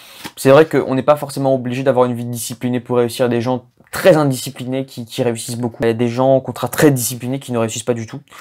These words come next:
Donc ça c'est vrai que c'est un mythe, je suis assez d'accord. Euh, je recommande le livre. Euh, aujourd'hui on est jeudi vingt-huit janvier.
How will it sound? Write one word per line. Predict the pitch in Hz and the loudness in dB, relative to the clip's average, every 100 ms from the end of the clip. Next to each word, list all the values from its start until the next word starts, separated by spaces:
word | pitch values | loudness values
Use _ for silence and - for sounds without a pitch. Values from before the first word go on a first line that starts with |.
| - - | -20 -12
Donc | 117 | -8
ça | |
c'est | - 117 | -4 2
vrai | 123 | 0
que | - | 0
c'est | 113 | -6
un | 110 | -4
mythe, | 113 135 - | -6 -8 -10
je | - - | -10 -6
suis | 113 | -6
assez | - | -4
d'accord. | 131 110 117 131 151 - | -2 -2 2 0 0 2
Euh, | 131 | 2
je | 127 | 4
recommande | 135 135 123 123 123 | -2 -2 -6 -8 -8
le | 120 120 | -8 -8
livre. | 120 117 120 - - - - - | -8 -10 -12 -14 -16 -16 -18 -2
Euh, | 131 127 131 127 | 4 6 6 4
aujourd'hui | 160 160 160 156 | 2 2 0 -2
on | 156 143 | -4 -2
est | 135 139 - | -2 -4 -6
jeudi | 127 123 131 151 143 131 127 127 | -10 -8 -4 -4 -4 -6 -6 -4
vingt-huit | 120 135 143 139 - 147 | -4 -4 -4 -6 -6 -2
janvier. | 127 120 139 131 120 117 120 123 | -2 0 0 0 -2 -4 -2 -2